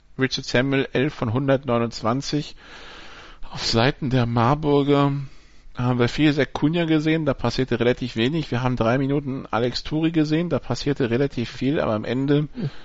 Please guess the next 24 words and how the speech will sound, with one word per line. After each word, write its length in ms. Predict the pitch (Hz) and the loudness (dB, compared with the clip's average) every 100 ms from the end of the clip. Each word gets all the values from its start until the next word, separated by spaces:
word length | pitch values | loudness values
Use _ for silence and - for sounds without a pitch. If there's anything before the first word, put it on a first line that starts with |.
| - | -14
Stuttgart 600 | - - 135 - 147 139 | -4 -2 -2 0 -2 -2
in 100 | 110 | -2
einer 240 | - 127 | 0 2
Minute 360 | 123 123 135 135 | 2 2 0 -2
fünfundsiebzig 600 | - 127 127 127 - - | 0 0 0 -4 -6 -4
Yards 220 | 123 120 | -2 -2
übers 220 | 117 110 | -2 -2
Feld 280 | - 127 139 | 0 -2 0
zum 180 | - 117 | -4 -4
Sieg. 340 | 107 151 165 | 0 0 0
Wir 80 | 120 | 0
nehmen 240 | 120 143 147 | 2 2 0
also 220 | 135 120 | 0 0
mit, 280 | 113 104 - | -2 -4 -6
die 40 | |
Stuttgarter 480 | - 151 - 127 - | -4 -4 -2 0 -2
Offense 360 | 127 120 107 | -4 -6 -8
kann 220 | - 127 135 | -4 -4 -4
funktionieren, 520 | 139 127 117 120 165 | -8 -8 -6 -4 -6
wenn 120 | 170 | -6
sie 160 | 156 151 | -6 -4
will, 180 | 156 | -4
die 120 | 143 113 | -4 -8
Defense 720 | 123 143 - 131 135 - | -8 -8 -6 -4 -6 -10